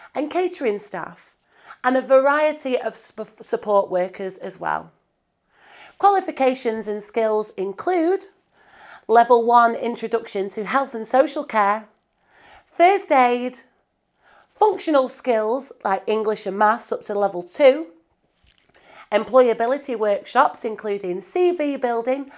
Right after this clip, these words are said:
application writing and interview practice, personal development workshops, and health and social care placement within your chosen area of work. And they will even pay for an enhanced D B S check.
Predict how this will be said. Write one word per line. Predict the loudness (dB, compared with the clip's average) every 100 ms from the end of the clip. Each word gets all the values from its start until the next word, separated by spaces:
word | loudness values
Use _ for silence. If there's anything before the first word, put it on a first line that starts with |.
| -20 -20 -12 0
application | 0 0 -6 -2 -2 -2 -8
writing | -4 -4 -6 -8 -8 -8
and | -10 -8 -2
interview | -2 -2 -6 -6
practice, | -6 -8 -10 -10 -10 -10 -20 -20 _ _ _ _ _ _ -20 -20 _
personal | 2 2 2 0
development | 0 0 0 0 -2 -2
workshops, | 0 0 -2 -6 -4 -6 _ -20 -20 _ _ _ _ _ _ _ _ -6
and | -4 2
health | 2 2
and | 0 -2
social | 0 0 -2
care | -6 -4 -4
placement | -2 -4 -4 -6 -8 -8 -6
within | -6 -4 -6
your | 0 0 0
chosen | -2 -8 -8 -8 -10
area | -10 -10 -8 -6 -6
of | -6 -6
work. | -4 -2 -4 -8 -20 _ _ _ _ -20 _
And | -2 2
they | 2
will | 2 0 -2
even | -2 0 0 -2
pay | -4 -6 -4 -4
for | -6 -8
an | -6
enhanced | -6 -6 -2 -2 -4 -14 -20
D | -12 -10
B | -6 -2
S | -2 -6 -14
check. | -10 -10 -12 _